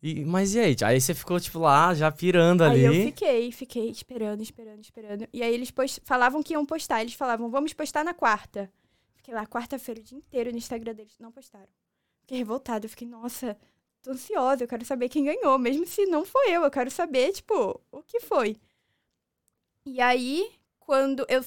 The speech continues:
Speaker 2: eu não faço aula de irlandês na escola.
Speaker 1: Aham.
Speaker 2: Então, na quinta-feira, eu tinha aula de irlandês na última aula.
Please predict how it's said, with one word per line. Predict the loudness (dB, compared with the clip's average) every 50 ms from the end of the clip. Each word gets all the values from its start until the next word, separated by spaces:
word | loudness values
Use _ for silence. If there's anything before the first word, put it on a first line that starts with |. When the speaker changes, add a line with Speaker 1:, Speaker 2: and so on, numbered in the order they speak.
| -2 -4
Speaker 2:
eu | -2 -2
não | -2 0 0
faço | 0 0 0 0 0
aula | -2 -2 -2
de | -4 -4
irlandês | -4 -4 -4 -2 -2 -2 -2 -4 -4
na | -6 -6
escola. | -8 -8 -6 -4 -4 -4 -4 -6 -10 -12 _ _ _ _ _ _ -6
Speaker 1:
Aham. | -4 -2 -2 -2 -2 -2
Speaker 2:
Então, | -2 -2 -2 -2 -4 -4
na | -2 -2 -2 -2
quinta-feira, | -2 -4 -6 -4 -4 -4 -6 -6 -4 -4 -2 -2 -2 -2 -2 -4
eu | -4
tinha | -6 -8 -8 -6 -4 -2
aula | -2 -2 -4
de | -4 -4
irlandês | -6 -6 -4 -4 -4 -4 -4 -4
na | -4 -4
última | -4 -6 -8 -6 -6 -4
aula. | -2 -2 -2 -4 -6